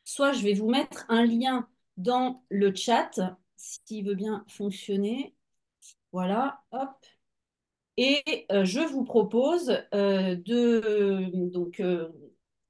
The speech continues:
utiliser ce, ce flash code pour indiquer ce qui est pour vous la médiation. Quels sont les mots qui vous viennent lorsque vous pensez à la médiation ? Donc, je vais arrêter le partage pour basculer sur l'autre partie.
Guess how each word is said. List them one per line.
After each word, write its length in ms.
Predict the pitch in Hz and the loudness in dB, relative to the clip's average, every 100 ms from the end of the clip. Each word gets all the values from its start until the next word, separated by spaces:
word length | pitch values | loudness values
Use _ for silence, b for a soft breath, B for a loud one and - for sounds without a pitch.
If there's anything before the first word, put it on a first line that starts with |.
| _ | _
utiliser 560 | 240 240 269 254 233 254 | -4 -4 -2 -2 -2 -2
ce, 240 | - 202 | 0 0
ce 180 | 190 269 | 0 -2
flash 340 | 254 233 208 - | 0 0 0 0
code 420 | 240 294 269 - - | 0 2 0 -2 -4
pour 220 | 302 - | -6 -2
indiquer 640 | 262 294 240 196 262 359 - b b b _ - | -2 0 0 -2 -2 -2 -4 b b b _ -14
ce 240 | - 302 | -8 -2
qui 420 | 294 240 - 262 | -2 -2 -2 2
est 100 | 311 | 2
pour 400 | - - 277 240 | 0 -6 -4 0
vous 340 | 226 233 320 392 | 2 2 0 2
la 200 | 202 254 | 4 6
médiation. 600 | 269 233 226 226 - 185 | 6 6 4 2 0 0
Quels 160 | 180 233 | 2 2
sont 200 | - 302 | 0 2
les 140 | 247 | 4
mots 340 | 220 233 302 359 | 6 6 6 2
qui 180 | - 202 | -2 -6
vous 140 | 208 | -4
viennent 540 | 190 208 240 339 208 202 | -2 0 2 2 0 -2
lorsque 400 | 208 269 - 233 | -2 -2 -2 -4
vous 200 | 196 208 | -4 -4
pensez 640 | 214 - - 269 285 - 214 | -4 -4 -2 -4 -2 -6 -2
à 260 | 240 277 202 | -2 -2 -2
la 160 | 214 | 0
médiation ? 540 | 240 208 202 196 - - _ _ _ _ _ _ _ _ _ _ - | 2 2 0 -4 -10 -18 _ _ _ _ _ _ _ _ _ _ -8
Donc, 180 | 185 175 | -6 -4
je 80 | 190 | -4
vais 140 | 190 | -2
arrêter 840 | 262 269 262 - - - 240 - - _ _ | 0 0 -2 -8 -14 -2 0 0 -4 _ _
le 200 | 202 233 | -4 -2
partage 640 | 214 185 - 247 285 285 - | -2 -4 0 0 0 -2 -10
pour 140 | 180 | -6
basculer 640 | 208 233 - - 220 214 - | -2 -2 -6 -4 0 0 -2
sur 280 | - - 196 | -14 -8 -4
l'autre 440 | 208 208 - 180 | -2 -4 -6 -10
partie. 640 | 175 185 - 277 294 330 | -10 -14 -10 -6 -4 -6